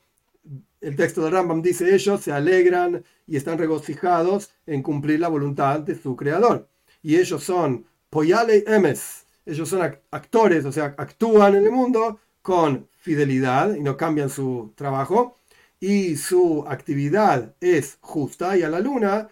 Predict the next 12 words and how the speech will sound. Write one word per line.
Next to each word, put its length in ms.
le 160
dijo 320
que 80
se 160
renueve, 680
y 140
esta 300
es 100
la 180
corona 600
de 140
gloria 560